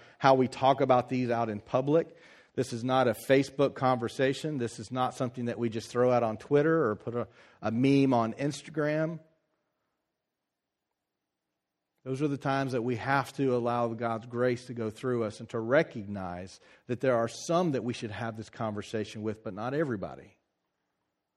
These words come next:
Some of us struggle that the upcoming elections are going to change what our world sees as good and bad, right and wrong. Well, it will.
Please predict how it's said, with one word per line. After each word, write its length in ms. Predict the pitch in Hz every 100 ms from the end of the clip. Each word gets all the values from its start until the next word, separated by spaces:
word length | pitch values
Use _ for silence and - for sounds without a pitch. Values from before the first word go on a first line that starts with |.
| _ _ _ _ _ _ _ _ _ _ _ _ _ _ _ _ _ _ _ _
Some 140 | 139 139
of 80 | 131
us 120 | 123
struggle 460 | - 131 127 123
that 220 | 113 104 - - _ _ _ 117
the 220 | 113 -
upcoming 360 | 127 - 139 127
elections 640 | 117 123 131 - 139 135
are 100 | 117
going 260 | 113 123 117
to 80 | 104
change 580 | - 131 123 127 127 113
what 240 | 113 104 - _ _ _ _ -
our 140 | 110
world 400 | 110 117 123 117
sees 320 | - 127 120
as 120 | 120
good 280 | 104 120 123
and 260 | 120 113 104
bad, 360 | 110 117 120 113
right 320 | 107 117 120
and 160 | 110
wrong. 420 | 107 113 123 135 120 _ 117
Well, 240 | 104 120
it 160 | 139 131
will. 380 | 123 117 127